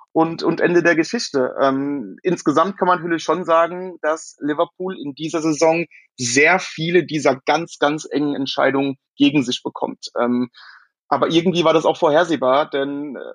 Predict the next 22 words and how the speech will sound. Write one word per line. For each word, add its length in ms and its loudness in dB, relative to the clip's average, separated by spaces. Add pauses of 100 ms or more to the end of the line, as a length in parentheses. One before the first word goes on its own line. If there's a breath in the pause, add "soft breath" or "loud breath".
(140)
ohne 500 2
die 60 -6
Leistung 360 0
schmälern 300 -2
zu 160 -6
wollen 180 0
im 120 -6
Vorjahr, 480 2
will 240 0
ich 160 -2
auf 160 -6
gar 160 2
keinen 220 0
Fall. 240 2
Liverpool 440 0
war 300 4
herausragend, 720 0
mit 100 -10
Abstand 320 -8
die 40 -10
beste 280 -10
Mannschaft 420 -4